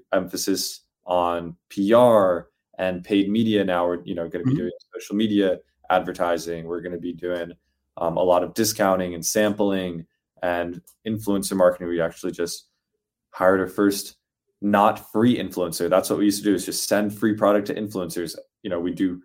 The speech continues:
Speaker 1: send it to ten influencers per week, and they'd always ask, "Hey, do you have a budget?" And we'd be like, "We honestly don't. We're a small company, but we'd love to send you our product. We handpicked you, and we'd love for you to try out our product." But now we're finally doing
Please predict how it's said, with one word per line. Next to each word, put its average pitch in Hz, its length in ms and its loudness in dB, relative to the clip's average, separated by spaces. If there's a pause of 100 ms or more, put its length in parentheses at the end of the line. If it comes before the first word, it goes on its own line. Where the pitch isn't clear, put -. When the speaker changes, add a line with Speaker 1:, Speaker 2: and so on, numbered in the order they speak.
(140)
Speaker 1:
send 110 200 0
it 101 100 -6
to - 100 -16
ten 107 300 -2
influencers 95 600 -4
per 101 80 -2
week, 101 180 4
and 87 100 -6
they'd 90 60 6
always 87 300 4
ask, 87 280 -4 (360)
"Hey, 107 140 4
do 101 60 0
you 101 80 4
have 92 80 -2
a 87 40 -4
budget?" 107 340 4
And 98 100 -4
we'd 90 120 -6
be 95 120 0
like, 87 200 -2
"We 98 120 2
honestly 90 400 -2
don't. 101 260 0
We're 87 140 -2
a 87 60 -2
small 87 300 -2
company, 98 520 -4 (240)
but 98 80 2
we'd 98 100 4
love 95 220 2
to - 80 -14
send 95 180 -2
you 98 80 4
our 95 100 2
product. 98 360 2
We 87 100 -6
handpicked 92 460 -4
you, 101 280 0 (260)
and 92 80 -10
we'd 90 120 -6
love 92 220 2
for 98 80 -2
you 95 60 2
to 92 80 -2
try 87 200 0
out 92 100 4
our 90 120 0
product." 87 400 0 (100)
But 95 180 -2
now 87 240 0
we're 90 140 0
finally 90 320 -2
doing 90 240 -8